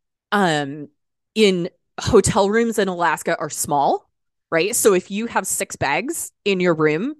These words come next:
there's not gonna be anywhere to walk because you're gonna be tripping over your luggage.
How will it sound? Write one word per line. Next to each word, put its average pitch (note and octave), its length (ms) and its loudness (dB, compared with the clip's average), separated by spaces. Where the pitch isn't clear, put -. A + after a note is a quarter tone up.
there's F3 220 0
not E3 240 -2
gonna E3 180 -6
be E3 80 -6
anywhere D3+ 500 -2
to C#3+ 80 0
walk C3+ 480 4
because D#3+ 400 0
you're D3 100 -2
gonna C#3 160 -4
be C3+ 280 -8
tripping D#3+ 360 2
over C#3 120 0
your C#3+ 200 0
luggage. D3+ 560 0